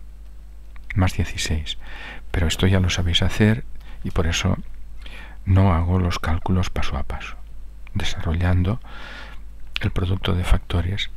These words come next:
que obtengo de aplicar la regla de los factores para buscar el mínimo común múltiplo.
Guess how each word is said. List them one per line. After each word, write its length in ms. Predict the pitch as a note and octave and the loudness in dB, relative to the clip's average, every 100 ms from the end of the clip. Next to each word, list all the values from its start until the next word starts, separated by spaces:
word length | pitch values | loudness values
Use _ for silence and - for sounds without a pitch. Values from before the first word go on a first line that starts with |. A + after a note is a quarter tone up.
| - - | -8 -2
que 100 | F#2 | 0
obtengo 420 | - F#2 F#2 G2+ | 4 4 6 4
de 120 | G2 | 2
aplicar 360 | F2 G2+ - F#2+ | 0 0 2 4
la 120 | F2 | 4
regla 320 | F#2+ F2+ F2+ | 4 4 2
de 80 | F2+ | 2
los 160 | F2 - | 2 0
factores 560 | G2 - F2+ F#2 - - - - | 0 2 2 2 0 -6 -10 -6
para 160 | - F#2+ | 0 2
buscar 300 | G2 - F2 | 4 4 4
el 120 | F2+ | 6
mínimo 320 | F2+ F#2 G2 | 6 6 6
común 280 | G2 F#2+ E2 | 6 6 6
múltiplo. 520 | E2 E2+ - - - | 4 2 2 2 2